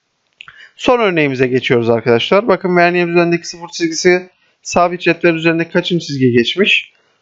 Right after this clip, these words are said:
Altıyı geçmiş. Altı artı dört, sekiz, dokuz, on. Altı artı on bölü on altı artı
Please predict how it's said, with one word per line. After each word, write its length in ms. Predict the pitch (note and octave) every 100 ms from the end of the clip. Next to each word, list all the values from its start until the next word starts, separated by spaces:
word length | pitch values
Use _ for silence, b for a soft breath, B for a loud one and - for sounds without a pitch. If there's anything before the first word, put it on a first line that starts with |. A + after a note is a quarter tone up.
| -
Altıyı 420 | F3 F3 E3+ F3
geçmiş. 560 | D3+ A#2+ D#3 F3+ - -
Altı 400 | E3 F3+ F3+ F#3
artı 600 | D3 D3 C3+ - A#2+ C3+ - _ _ _ _ _ _ _ _ _ _ F3
dört, 400 | E3 E3+ - - _ _
sekiz, 680 | - - E3+ - A#2+ - - -
dokuz, 440 | D#3 - G#3+ G#3+ - -
on. 260 | E3 B2+ - _ _ _ -
Altı 360 | F3+ F#3+ F#3+
artı 340 | A3 E3+ - D#3
on 360 | - F3+ G#3
bölü 180 | G#3 G#3
on 120 | G#3
altı 520 | G#3 G3+ G3 A3 A3+ _ _ _ -
artı 680 | G3+ G#3+ G#3 - G#3 B3